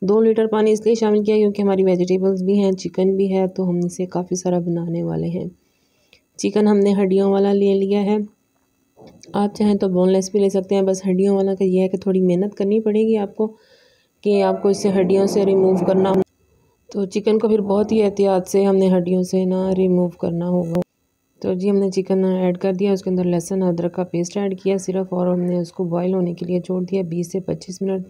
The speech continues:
तो chicken हमारा boil हो चुका है। अब हमने इसको बहुत ही एहतियात से जो है ना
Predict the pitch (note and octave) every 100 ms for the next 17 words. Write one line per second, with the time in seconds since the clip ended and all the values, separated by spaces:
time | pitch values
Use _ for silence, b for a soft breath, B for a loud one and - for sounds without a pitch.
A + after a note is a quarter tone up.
0 | - F3+ - F3 E3+ F#3 F#3+ F#3 F#3 F3+
1 | E3 E3+ G#3 G#3+ G#3+ - G3 F#3+ b b
2 | b b b - F3+ F#3+ G3 G3 F#3+ G3
3 | F#3 F#3+ F#3+ G3+ F#3 F#3+ F3+ F3+ F3 G3+
4 | F#3 F3+ F3+ F#3